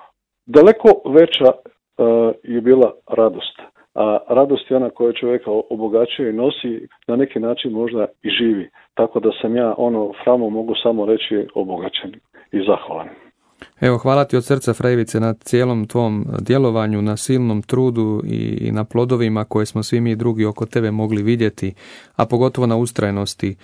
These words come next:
Speaker 2: To je zaista bio najljepši primjer koji smo mi kao mladi u tim godinama mogli dobiti. Hvala ti na uključenju u našu današnju emisiju i nadam se skorom susretu u Vukovaru.
Speaker 1: Hvala, bit će mi na čast i radost.
Speaker 2: Mir i dobro.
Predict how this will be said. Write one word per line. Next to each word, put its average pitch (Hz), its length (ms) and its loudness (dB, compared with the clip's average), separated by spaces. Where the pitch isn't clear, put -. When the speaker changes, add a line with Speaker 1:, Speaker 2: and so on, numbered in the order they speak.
Speaker 2:
To 120 120 0
je 113 60 2
zaista 110 340 -2
bio 110 240 0
najljepši 110 640 -2
primjer 107 340 -2
koji 104 160 -2
smo - 160 -4
mi 110 140 -2
kao 104 200 -4
mladi 107 360 -2
u 95 60 -8
tim 101 220 -6
godinama 98 460 -4
mogli 98 380 -6
dobiti. 95 480 -8
Hvala 135 180 4
ti 143 200 2
na 123 80 2
uključenju 127 580 0
u 110 40 -2
našu 113 280 -2
današnju 110 420 -4
emisiju 117 560 -2
i 123 60 0
nadam 131 280 0
se - 100 -10
skorom 131 300 -2
susretu 120 500 -4
u 110 40 -2
Vukovaru. 104 460 -8
Speaker 1:
Hvala, 139 360 10
bit 123 240 6
će 120 80 0
mi 110 260 0
na 107 200 -2
čast - 500 6
i 113 80 4
radost. 95 380 2
Speaker 2:
Mir 117 240 -2
i 104 80 -4
dobro. 98 320 -6